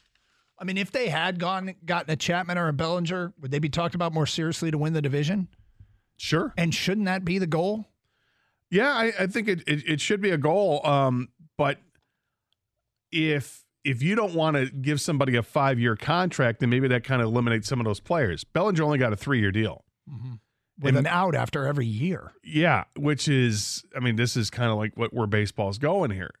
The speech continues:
Speaker 2: Um, we've seen it bite the Tigers in, in, in a couple different ways.
Speaker 1: Positionally, I'm not sure Bellinger makes as much sense, but it, it would be, it would have been a bold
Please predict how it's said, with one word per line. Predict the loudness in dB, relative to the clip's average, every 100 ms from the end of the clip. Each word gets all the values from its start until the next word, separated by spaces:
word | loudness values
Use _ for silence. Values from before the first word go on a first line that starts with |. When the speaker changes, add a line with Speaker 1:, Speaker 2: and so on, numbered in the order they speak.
| _
Speaker 2:
Um, | -4 -2 -2 -4 -10 _ _ _ _ -18 -18 -6
we've | 0 0
seen | 0 0 2
it | 0 -4 -18 -16 -2
bite | 0 0
the | -2
Tigers | 0 0 0 -4 -4 -10 -4
in, | -2 -2
in, | -2 -2 0 0
in | 0 0
a | 0
couple | -2 -2
different | -4 -2 -2
ways. | -2 -4 -14 -10
Speaker 1:
Positionally, | -4 -2 -2 -2 -4
I'm | -2
not | -2
sure | -2 -2
Bellinger | 0 0 0
makes | 0 -2 -4
as | -6
much | -6 -4
sense, | -4 -4 -4
but | -4 -4
it, | -6 -4
it | -4 0
would | 0
be, | 0 0 -2 -6
it | -4
would | -2 -2
have |
been | -2 -6
a |
bold | -6 -6 -6 -8